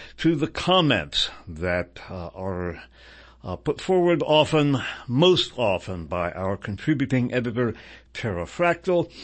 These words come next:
Uh, there is much too much going on for me to cover in the chorus of a single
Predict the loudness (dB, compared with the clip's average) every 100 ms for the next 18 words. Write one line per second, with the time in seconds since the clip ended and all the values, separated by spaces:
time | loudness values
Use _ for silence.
0 | -16 -16 -2 0 2 2 2 4 4 4
1 | 2 2 2 0 -10 -4 0 2 0 -4
2 | -2 0 2 4 4 4 0 -6 -10 -6
3 | -2 -2 -2 -6 -6 -6 -4 -4 -4 -6
4 | -14 -18 -16 0 4 4 2 0 -6 -4
5 | 0 2 2 0 0 0 2 0 0 -4
6 | -12 -6 0 2 4 2 0